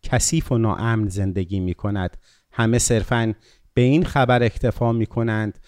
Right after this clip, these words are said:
که او در جغرافیای دوردستی زندگی می‌کند، همان دوردست ترسناک و غریبه. صنوبر حتی اگر مورد ارجاع قرار می‌گیرد،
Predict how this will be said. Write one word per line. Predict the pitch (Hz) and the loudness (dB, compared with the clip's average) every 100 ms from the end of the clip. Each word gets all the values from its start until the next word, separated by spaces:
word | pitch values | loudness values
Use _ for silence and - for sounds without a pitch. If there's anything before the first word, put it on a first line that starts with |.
| _ - | _ -4
که | 127 | 0
او | 120 131 131 - _ - | 4 4 2 -4 _ 0
در | 123 | 2
جغرافیای | 110 127 117 123 123 - 127 127 135 | 2 2 2 4 2 2 2 4 4
دوردستی | 120 113 110 127 107 - 98 | 2 0 0 0 0 -2 -4
زندگی | 92 95 92 90 101 | -2 -2 -2 -2 -2
می‌کند، | 98 90 - 101 95 - - _ - | -2 -2 -4 -2 -4 -6 -16 _ -6
همان | - 123 120 113 | 0 2 4 2
دوردست | 104 110 104 113 107 - | 0 0 0 0 -2 -2
ترسناک | 113 - 98 92 - 117 101 - | -2 0 0 0 -4 -2 -2 -2
و | 104 | -4
غریبه. | 95 90 92 98 87 - _ _ _ | -2 -4 -4 -2 -2 -4 _ _ _
صنوبر | - - 113 107 107 110 101 _ _ | -4 0 2 4 2 0 -2 _ _
حتی | - 131 - - | -4 -4 -2 0
اگر | 135 131 123 117 | 2 2 2 2
مورد | 117 120 110 113 | 2 2 2 0
ارجاع | 117 117 110 - 110 | 0 0 -2 0 -2
قرار | 98 113 110 110 107 | 0 -2 0 0 0
می‌گیرد، | 113 98 113 120 127 - | -2 0 0 2 0 -2